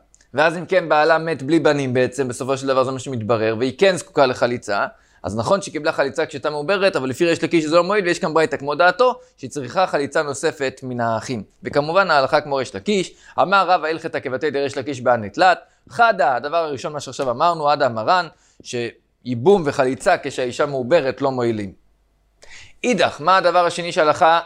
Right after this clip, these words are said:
כריש לקיש כשהוא חולק על רבי יוחנן? דתנן, אדם שהולך למות, שנזכה להיבדל לחיים טובים וארוכים, והוא רוצה לחלק את הנכסים שלו, שלא יהיה מריבות,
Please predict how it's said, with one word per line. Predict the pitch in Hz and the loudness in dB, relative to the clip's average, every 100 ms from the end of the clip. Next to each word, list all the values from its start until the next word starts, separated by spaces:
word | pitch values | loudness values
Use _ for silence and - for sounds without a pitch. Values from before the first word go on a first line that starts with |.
| - | -4
כריש | 147 160 156 | -2 -2 -2
לקיש | 147 180 165 | -4 -2 -4
כשהוא | - 156 143 - _ | -2 -4 -4 -6 _
חולק | - 143 156 156 | 0 4 4 4
על | 147 | 2
רבי | 139 156 | 4 4
יוחנן? | 143 143 147 143 - _ _ _ _ _ - - - - 147 | 4 2 0 -2 -6 _ _ _ _ _ -20 -20 -20 -8 -2
דתנן, | 156 202 202 - _ _ _ _ _ _ _ _ _ _ _ _ _ _ _ _ - | 0 2 0 -2 _ _ _ _ _ _ _ _ _ _ _ _ _ _ _ _ -2
אדם | 151 220 233 | 2 4 2
שהולך | 214 208 220 214 | 0 -2 0 0
למות, | 208 226 208 - - - _ - | 2 0 -2 -6 -18 -20 _ -18
שנזכה | 135 - 185 | -12 -2 0
להיבדל | 165 165 165 | 2 2 0
לחיים | 180 170 | 0 0
טובים | 170 170 170 | 0 0 4
וארוכים, | 165 151 147 208 190 - - - _ _ _ _ _ _ - _ _ - - - | 4 4 -2 -4 -6 -10 -20 -20 _ _ _ _ _ _ -20 _ _ -20 -8 4
והוא | 185 | 6
רוצה | 196 185 269 | 6 6 6
לחלק | 262 262 262 | 6 4 0
את | 269 | 0
הנכסים | 254 240 269 285 285 | -2 0 -2 -4 -4
שלו, | 240 233 190 151 - _ - - _ _ _ _ _ _ _ _ _ _ _ _ _ _ _ - | -2 2 2 0 -10 _ -20 -20 _ _ _ _ _ _ _ _ _ _ _ _ _ _ _ -12
שלא | - 190 | -2 4
יהיה | 233 240 | 4 4
מריבות, | 240 233 220 247 214 - - | 2 2 4 4 2 -6 -20